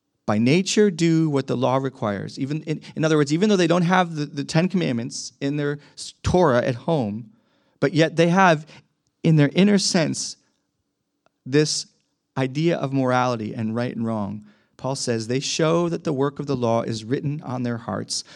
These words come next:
while their conscience also bears witness, and their conflicting thoughts either accuse them or even excuse them.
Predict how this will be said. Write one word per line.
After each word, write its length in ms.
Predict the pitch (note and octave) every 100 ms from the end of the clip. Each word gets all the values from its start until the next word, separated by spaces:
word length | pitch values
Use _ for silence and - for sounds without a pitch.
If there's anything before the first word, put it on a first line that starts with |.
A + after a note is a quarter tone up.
| - -
while 180 | B2+ B2
their 120 | A#2
conscience 840 | A#2 - F3+ G3 - F#3 F3+ - -
also 420 | C#3 D#3 D3+ D#3
bears 380 | C#3 C3+ C#3 B2+
witness, 600 | B2 - - A#2+ - - _ _ _ _ _ _ _ _ _ _ - - -
and 140 | B2+ C#3+
their 100 | C#3
conflicting 640 | - C3 - E3 E3+ E3+
thoughts 560 | - D#3 B2 - - - - -
either 280 | C#3 C#3 B2+
accuse 480 | A#2+ - D#3 F3+ F3
them 280 | G3+ G#3 G3+
or 220 | D3+ C#3
even 300 | D#3+ D#3+ D3+
excuse 600 | C#3 - - C#3+ C3+ G#2
them. 300 | G#2 F#2+